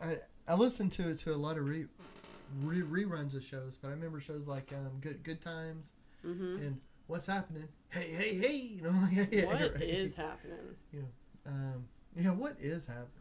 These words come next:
Speaker 2: <laughs>
Speaker 1: what was happening? <laughs> Yeah.
Speaker 2: <laughs> So, uh, Brian said, um, yeah, he, he knew the name of it too. Suicide is painless, and then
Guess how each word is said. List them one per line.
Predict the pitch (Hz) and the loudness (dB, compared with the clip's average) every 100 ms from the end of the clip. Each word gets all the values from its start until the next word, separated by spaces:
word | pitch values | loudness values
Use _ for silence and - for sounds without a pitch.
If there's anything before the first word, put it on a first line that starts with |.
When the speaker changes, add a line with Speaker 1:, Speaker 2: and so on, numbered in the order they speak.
| - - | -20 -6
Speaker 2:
<laughs> | - 202 | -4 2
Speaker 1:
what | 311 - | 2 2
was | 165 233 | 2 2
happening? | 139 131 - 123 160 - | 0 -6 -4 2 2 4
<laughs> | |
Yeah. | - 233 185 165 185 165 - 160 175 190 | 8 8 8 6 6 6 4 4 0 2
Speaker 2:
<laughs> | 170 190 - 156 - - 170 - - - - - - | 0 0 -4 -6 -6 -12 -14 -14 -18 -18 -20 -20 -6
So, | - 208 202 196 185 | 2 6 6 4 4
uh, | 196 190 | 4 4
Brian | 202 202 220 | 4 4 4
said, | 240 220 196 185 | 2 0 0 0
um, | 185 175 175 | 0 0 4
yeah, | 214 214 185 - | 4 6 4 2
he, | - 180 202 202 190 - | -4 -8 -6 -4 -6 -8
he | 180 190 190 175 | -8 -6 -6 -6
knew | 180 180 | -2 0
the | 180 | 0
name | 165 | 0
of | 165 | -2
it | 165 | -6
too. | - 170 160 165 170 | -6 -6 -6 -8 -10
Suicide | - 202 202 190 | -6 -6 -2 -2
is | 190 | -2
painless, | 190 170 170 170 175 - | -6 -4 -4 -4 -6 -8
and | 170 | -8
then | 160 160 | -6 -8